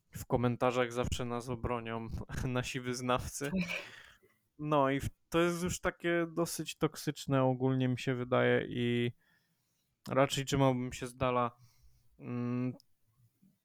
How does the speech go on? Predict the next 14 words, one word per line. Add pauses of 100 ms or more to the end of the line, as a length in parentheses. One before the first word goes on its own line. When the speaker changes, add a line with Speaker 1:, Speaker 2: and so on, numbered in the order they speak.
(140)
Speaker 1:
ja
uważam,
że (960)
nigdy
nie
byłem
jakoś
mocno
zafiksowany
na
punkcie, (140)
na
jakimś
punkcie.